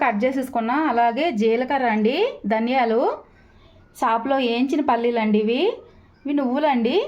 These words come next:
కొత్తిమీర, కొంచెం అల్లం వెల్లుల్లి, కరివేపాకు, ఏడు పచ్చిమిర్చి తీసుకున్నా, కొంచెం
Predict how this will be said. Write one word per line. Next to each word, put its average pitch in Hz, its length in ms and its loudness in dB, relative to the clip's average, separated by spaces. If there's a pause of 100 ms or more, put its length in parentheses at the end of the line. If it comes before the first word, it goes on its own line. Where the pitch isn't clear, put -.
(760)
కొత్తిమీర, 233 460 2 (520)
కొంచెం 254 300 0
అల్లం 240 300 2
వెల్లుల్లి, 233 420 2 (120)
కరివేపాకు, 233 680 0 (1000)
ఏడు 262 200 0 (140)
పచ్చిమిర్చి 285 540 0
తీసుకున్నా, 240 380 -2 (120)
కొంచెం 285 280 0